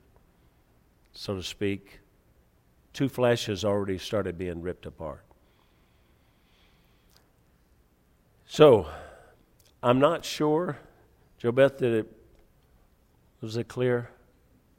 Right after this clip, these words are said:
I hope it was. I, I really battled over this. I didn't want to do it at all,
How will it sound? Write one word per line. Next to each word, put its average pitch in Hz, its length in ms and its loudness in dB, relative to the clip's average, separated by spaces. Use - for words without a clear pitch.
I 117 100 0
hope 165 260 2
it 110 80 4
was. 107 540 2
I, 104 600 2
I 113 120 4
really 120 300 2
battled 107 380 2
over 95 180 -4
this. 95 260 -2
I 107 120 2
didn't 107 220 0
want 104 160 0
to 95 40 -2
do 107 200 -2
it 101 160 0
at 95 60 -6
all, 117 480 2